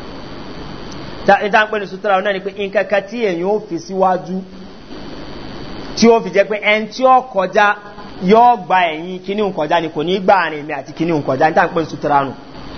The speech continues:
Bóyá òpó ni, bóyá àga kan lèèyàn rí ni. Ní tó kẹjẹ kó jẹ́ sutra, ó yẹ kó jẹ́ tó rọra ga sílẹ̀, kì í ṣe ní tó jẹ́ pé èèyàn ní mú pépà kọ́kọ́ lóhùn fi ṣe sutra.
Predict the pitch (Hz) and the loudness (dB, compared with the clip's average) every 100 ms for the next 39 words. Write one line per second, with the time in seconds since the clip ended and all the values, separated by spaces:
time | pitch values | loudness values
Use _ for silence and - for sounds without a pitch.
0 | - - 135 156 220 233 220 170 160 156 | -14 -10 2 6 6 6 4 -2 -4 -6
1 | - - - - - - - 151 202 208 | -10 -16 -16 -16 -14 -12 2 6 8 8
2 | 208 208 - 170 165 156 170 156 147 180 | 6 2 0 0 0 -2 -6 -6 -4 -4
3 | 185 170 147 - - - - - - - | -4 -8 -12 -14 -16 -16 -16 -16 -10 -2
4 | 190 220 233 190 180 196 190 190 190 196 | 4 6 4 0 0 -2 -4 -4 0 2
5 | 185 175 185 180 185 170 165 156 147 165 | 2 2 0 -2 0 2 4 2 2 0
6 | 160 185 175 - 170 175 175 175 180 175 | 0 -2 -2 -2 -8 -6 -4 -2 -2 -4
7 | 156 147 180 185 180 190 180 165 170 165 | -4 -6 -6 -6 -6 0 0 0 -2 -2
8 | 160 143 139 135 143 151 139 | -2 -4 -10 -10 -2 2 2